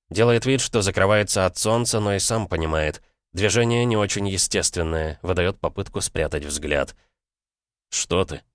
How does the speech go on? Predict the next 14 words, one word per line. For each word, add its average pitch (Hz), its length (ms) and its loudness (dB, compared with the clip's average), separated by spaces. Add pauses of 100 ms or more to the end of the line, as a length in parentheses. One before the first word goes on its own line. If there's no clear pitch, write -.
(240)
таким 80 280 -4
же 78 100 -4
становится 80 560 0
и 80 60 -2
голос. 78 420 -2 (460)
«Я 90 220 2
молод, 98 440 4
а 78 80 0
ты, 95 320 -2
к - 40 -6
слову, 92 360 2
не 92 140 2
моя 92 240 4
матушка». 92 480 0